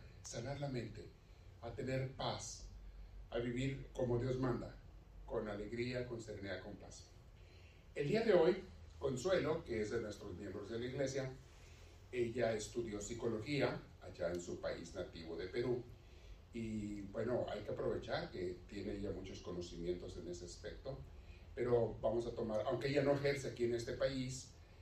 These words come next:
eh, es madre de familia, bien encargada con sus tres chiquillos, que son unos angelitos, ¿verdad? Pero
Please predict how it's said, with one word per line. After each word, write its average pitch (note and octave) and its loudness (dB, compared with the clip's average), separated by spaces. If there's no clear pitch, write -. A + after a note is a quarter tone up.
eh, G#2+ 2
es A#2 0
madre A#2+ 4
de A#2 4
familia, C3+ 4
bien A#2+ 4
encargada C3 6
con A#2+ 0
sus G#2 -6
tres A#2+ 2
chiquillos, B2+ -4
que A#2+ -4
son C#3 0
unos F3+ 0
angelitos, C#3+ 0
¿verdad? B2 0
Pero - -4